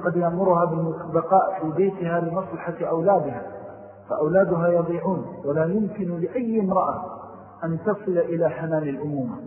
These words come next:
ولا يمكن لأي ولد أن يجد حنان الأمومة من غير الأم،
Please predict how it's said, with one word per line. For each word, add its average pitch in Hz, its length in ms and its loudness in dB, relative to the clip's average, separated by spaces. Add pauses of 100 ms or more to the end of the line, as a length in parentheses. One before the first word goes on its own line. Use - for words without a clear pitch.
(500)
ولا 165 180 6
يمكن 202 360 2
لأي 208 420 4
ولد 185 300 6 (340)
أن 165 180 0
يجد 185 260 2
حنان 175 420 0
الأمومة 180 580 0
من 202 80 2
غير 190 180 4
الأم، 156 280 0